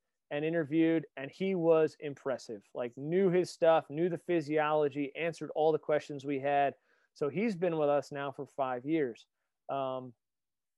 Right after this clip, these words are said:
and he and I have developed a really good relationship. So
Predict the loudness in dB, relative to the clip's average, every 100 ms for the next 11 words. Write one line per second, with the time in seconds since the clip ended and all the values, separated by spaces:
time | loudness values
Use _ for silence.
0 | _ -4 0 2 2 2 0 0 2 2
1 | 0 -2 -2 0 -2 -2 -2 -2 -6 -12
2 | -12 -2 0 0